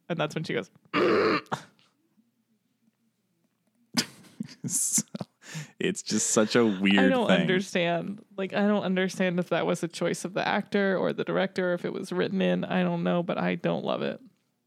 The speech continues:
Speaker 1: Whatever. Okay.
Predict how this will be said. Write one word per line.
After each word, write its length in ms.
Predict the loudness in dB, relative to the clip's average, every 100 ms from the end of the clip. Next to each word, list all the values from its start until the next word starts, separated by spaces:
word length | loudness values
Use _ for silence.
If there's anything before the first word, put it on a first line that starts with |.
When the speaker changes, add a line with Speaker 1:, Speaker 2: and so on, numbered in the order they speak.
| _ _ _ _ _ _
Speaker 1:
Whatever. 400 | -4 -2 -2 -2 -6 _ -20 -20 -20 -20 _ _ _ _ _ -2
Okay. 280 | 2 0